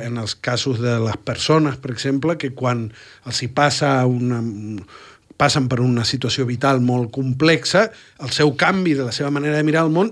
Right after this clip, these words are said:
ja no pot tornar enrere, no? I ell diu que a les societats els hi passa el mateix. I jo crec que és veritat. I diu, a més,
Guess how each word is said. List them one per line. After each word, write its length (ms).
ja 160
no 80
pot 200
tornar 360
enrere, 420
no? 140
I 100
ell 140
diu 160
que 80
a 80
les 80
societats 500
els 140
hi 80
passa 260
el 80
mateix. 380
I 120
jo 140
crec 180
que 80
és 60
veritat. 340
I 120
diu, 280
a 80
més, 280